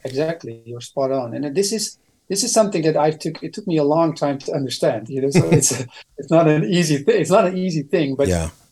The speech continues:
Speaker 1: if you see, for example, this morning, as I said, two of my potential clients, or one client and potential client,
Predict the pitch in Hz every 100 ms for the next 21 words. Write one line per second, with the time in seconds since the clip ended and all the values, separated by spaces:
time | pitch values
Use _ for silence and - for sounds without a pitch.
0 | _ - 165 170 185 - 208 208 - 170
1 | 151 160 160 156 143 131 160 156 135 131
2 | 131 127 127 147 131 - 147 131 131 127
3 | 131 139 135 123 - - 139 135 117 139
4 | 127 131 127 135 131 123 123 131 - 143
5 | - - - 123